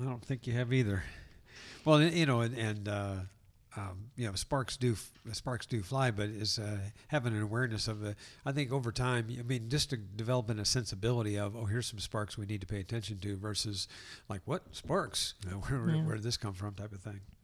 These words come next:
Speaker 2: That's
Speaker 1: Anyhow.
Speaker 2: good. And I know that you've been privileged to conduct the weddings for both of our sons
Speaker 1: Mm.
Speaker 2: and their lovely brides, now married twenty-seven and twenty-three years. Forgive me if I get those numbers wrong,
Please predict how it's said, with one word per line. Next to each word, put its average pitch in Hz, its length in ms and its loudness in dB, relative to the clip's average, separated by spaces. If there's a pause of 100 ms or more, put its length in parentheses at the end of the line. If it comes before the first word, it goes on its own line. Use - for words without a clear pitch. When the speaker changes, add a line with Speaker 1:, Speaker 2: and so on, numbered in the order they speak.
Speaker 2:
That's 165 200 4
Speaker 1:
Anyhow. 156 340 8
Speaker 2:
good. - 40 -4 (420)
And 165 80 12
I 160 60 12
know 156 260 12
that 156 260 6
you've 151 240 8
been 151 160 8
privileged 151 480 8
to - 80 8
conduct 147 380 8
the 151 80 8
weddings 147 320 10
for 147 120 6
both 156 380 12
of 143 100 10
our 143 160 10
sons 143 580 8
Speaker 1:
Mm. - 80 -2
Speaker 2:
and 156 340 12
their 139 120 10
lovely 139 340 8
brides, 147 540 8
now 143 200 10
married 143 360 8 (400)
twenty-seven 143 600 10
and 147 180 10
twenty-three 143 480 8
years. 139 380 10
Forgive 147 260 8
me 143 120 10
if 143 100 4
I 147 80 8
get 143 180 6
those 139 240 6
numbers 139 300 6
wrong, 139 280 10